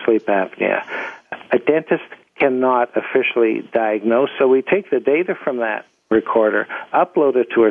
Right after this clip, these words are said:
site where a medical sleep doctor will read it, interpret it, and send us back the diagnosis and recommended treatment. So we're looking for how many times people stop breathing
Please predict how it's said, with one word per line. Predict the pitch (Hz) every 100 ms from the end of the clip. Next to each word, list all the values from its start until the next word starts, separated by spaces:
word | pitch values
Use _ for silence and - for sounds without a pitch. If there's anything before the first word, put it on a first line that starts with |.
| -
site | 117 104 101
where | 104 104
a | 98
medical | 107 123 - 160 160 _ -
sleep | - -
doctor | 117 107 - 110
will | 98 95
read | 117 139 170
it, | 185 - - - -
interpret | 110 - 135 131 135
it, | 143 - - - -
and | 110 - -
send | 123 120
us | - -
back | 117 113 -
the | - 107 104
diagnosis | 113 110 104 104 104 - 107 -
and | 104
recommended | 98 - - 104 98 95 95
treatment. | - 151 165 101 98 - - - - _ -
So | 180
we're | 180
looking | 202 214 233 226
for | 180
how | 143 160 180
many | 180 170
times | 170 156 147 135 -
people | 127 - 104 -
stop | 110 104 101
breathing | 104 113 143 190